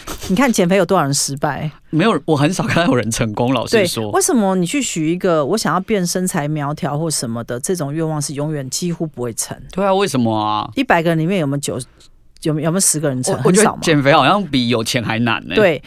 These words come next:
Speaker 1: 那为什么？因为，为什么？因为你的意志力不够嘛。所以我就跟你讲说，其实许愿它是跟意志力有息息相关。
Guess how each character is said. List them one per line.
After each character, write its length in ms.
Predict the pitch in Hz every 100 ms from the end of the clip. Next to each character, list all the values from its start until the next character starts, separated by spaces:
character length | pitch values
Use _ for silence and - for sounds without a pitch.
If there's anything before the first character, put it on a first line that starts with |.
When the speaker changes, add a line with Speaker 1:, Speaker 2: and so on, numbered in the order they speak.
| - -
Speaker 1:
那 220 | 285 277
为 60 |
什 100 | 285
么？ 80 | 202
因 140 | 196 226
为， 160 | 196 -
为 80 | 277
什 120 | 196
么？ 160 | 143
因 120 | 214 302
为 100 | 254
你 140 | 156
的 100 | 147
意 180 | 226 190
志 220 | 170 180
力 160 | 165 147
不 140 | 123
够 240 | - 127
嘛。 240 | 73 67 - -
所 120 | - 277
以 0 |
我 60 |
就 80 | 226
跟 140 | 277
你 20 | 240
讲 180 | 156
说， 220 | 165 196 -
其 180 | - 220
实 80 | 277
许 240 | - 160
愿 160 | 165 202
它 140 | 190
是 100 | 190
跟 180 | 180 180
意 120 | 208
志 160 | 170 175
力 80 | 160
有 140 | 120
息 200 | 123 143
息 200 | 143 120
相 280 | 127 113 117
关。 240 | 120 76